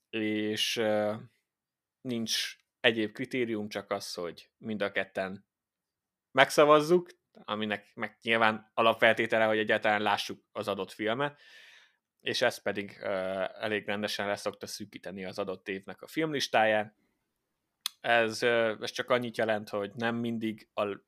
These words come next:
abban az évben megjelent filmek közül a legjobbat választjuk ki, ami szerintünk a legjobb, mert könnyen lehet, hogy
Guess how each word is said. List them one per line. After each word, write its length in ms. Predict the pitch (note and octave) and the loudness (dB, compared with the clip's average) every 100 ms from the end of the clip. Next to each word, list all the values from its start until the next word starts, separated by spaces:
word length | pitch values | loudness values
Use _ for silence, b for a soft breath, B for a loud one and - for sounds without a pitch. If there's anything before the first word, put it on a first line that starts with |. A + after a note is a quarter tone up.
| _ - _ | _ -20 _
abban 300 | - A#2+ A#2 | -8 -2 0
az 180 | G#2+ A2+ | 0 -2
évben 520 | A2 A#2+ G#2 G#2 - b b b b | -2 2 0 0 -10 b b b b
megjelent 420 | A2+ A2+ G#2+ G2+ | 0 2 -2 -2
filmek 280 | B2 A2 G#2 | -2 -2 -4
közül 320 | G#2+ A2+ G#2+ | -6 -6 -6
a 100 | G2+ | -6
legjobbat 760 | F#2+ G2+ A#2 B2+ G#2+ G2 F#2+ - | -4 2 2 2 -2 -2 -4 -2
választjuk 580 | G2+ F#2+ F#2+ - F#2+ - | 0 0 -2 -6 -14 -10
ki, 260 | B2 C3+ _ _ _ _ _ | -10 -10 _ _ _ _ _
ami 200 | - G#2+ | -14 -6
szerintünk 520 | - G#2+ G2+ G2+ G2 | -2 -2 -2 -8 -6
a 60 | F#2+ | -2
legjobb, 300 | A2 B2 A#2+ | 0 0 0
mert 180 | A2+ - | -2 -2
könnyen 300 | B2+ A2 G2 | -2 -2 0
lehet, 320 | G#2 G#2+ - | 2 0 -2
hogy 300 | G#2 G2 | -8 -8